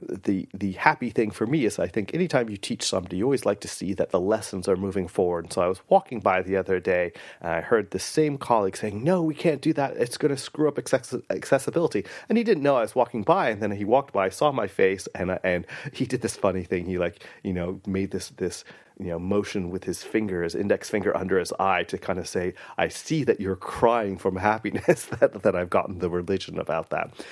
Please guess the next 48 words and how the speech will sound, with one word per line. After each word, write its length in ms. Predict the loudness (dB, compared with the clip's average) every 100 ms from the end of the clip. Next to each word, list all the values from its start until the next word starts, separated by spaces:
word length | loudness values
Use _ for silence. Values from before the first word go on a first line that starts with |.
| -14 -6
And 120 | -4
he's 220 | -2 -4 2
somebody 360 | 2 4 0
who's 180 | -2 0
taught 200 | 2 2
me 120 | 0
a 40 | 0
ton 220 | 2 2
about 220 | 2 0
performance. 460 | 0 0 -2 -2 -2
So 100 | 0
that 80 |
it 240 | 0 -2 -4
just, 200 | -8 -4
it 200 | -4 0
made 160 | 0 0
me 80 |
feel 200 | 0 0
happy 320 | 2 -2 -4 -8
because 440 | -6 -6 -6 -6 -10
it 140 | -12 -8
really 320 | -6 -6 -6 -10
shows 340 | -4 -2 -2 -4
that, 200 | -8 -6
that 160 | -8 -10 -20 -20 _
we 80 | -6
were 140 | -4 -2
able 260 | 0 -2
to 180 | -2 -4
consistently 560 | -4 -8 -8 -8 -8 -10
teach 260 | -10 -10
each 160 | -10 -8
other 240 | -4 -4
and, 160 | -6 -8
and 340 | -10 -12 -12
make 280 | -8 -8 -6
the 100 | -4
app 160 | -6 -4
better. 260 | -6 -6 -14 _ _ _ -14
So 120 | -2 2
that, 320 | 4 4 0 -18 -18 2
that's 200 | 2 4
what 120 | 2
I 60 | 2
was 100 | 4
talking 320 | 2 2 0
about. 320 | 2 2 0 -12 -14 -2
Um, 240 | 0 0